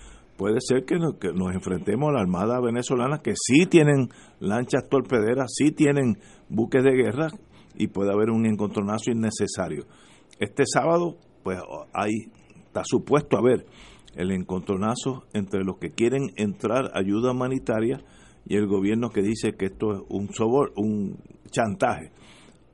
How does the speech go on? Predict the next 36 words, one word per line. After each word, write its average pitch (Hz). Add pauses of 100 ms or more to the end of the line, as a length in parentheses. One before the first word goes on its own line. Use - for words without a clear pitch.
(160)
¿Dónde, 135
dónde 127
se 139
tira 139
la 120
línea? 139
Yo 104
no 123
soy 113
quien 117
para 95
tirar 95
esa 104
línea, 95
pero 104
obviamente 117 (500)
estamos 123
jugando 113
con 120
candela 113 (460)
y 95
aquellos 110
que 107
juegan 110
con 107
candela 107
de 92
vez 92
en 98
cuando 98
se -
queman. 90
Compañero, 123
don 110 (580)
Néstor 147
Dupré. -